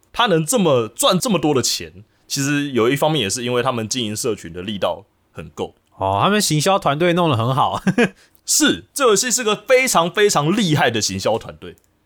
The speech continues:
Speaker 2: 哦。
Speaker 1: 呃，这个游戏，<laughs> 如果你上网查的话，你甚至可以查到总和，呃，将近一个小时的广告。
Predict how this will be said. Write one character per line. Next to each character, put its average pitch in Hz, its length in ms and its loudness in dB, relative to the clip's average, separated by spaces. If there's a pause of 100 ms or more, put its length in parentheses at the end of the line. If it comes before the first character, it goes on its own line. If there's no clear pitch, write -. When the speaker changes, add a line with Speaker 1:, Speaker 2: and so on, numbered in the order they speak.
(100)
Speaker 2:
哦。 92 560 0 (220)
Speaker 1:
呃， 117 260 4
这 254 120 0
个 208 120 4
游 151 180 4
戏， 160 420 0 (340)
<laughs> - 300 -18
如 208 120 2
果 214 100 2
你 160 60 0
上 202 200 4
网 120 160 0
查 110 240 0
的 131 60 4
话， 160 160 4
你 127 80 -2
甚 175 180 0
至 170 80 -2
可 170 140 0
以 131 80 2
查 123 220 2
到 165 100 2
总 101 340 -2
和， 92 360 -6 (400)
呃， 110 200 2
将 208 320 2
近 185 300 0
一 190 80 -4
个 156 140 2
小 85 320 -2
时 - 320 -2
的 95 240 -6 (500)
广 90 260 0
告。 92 220 -6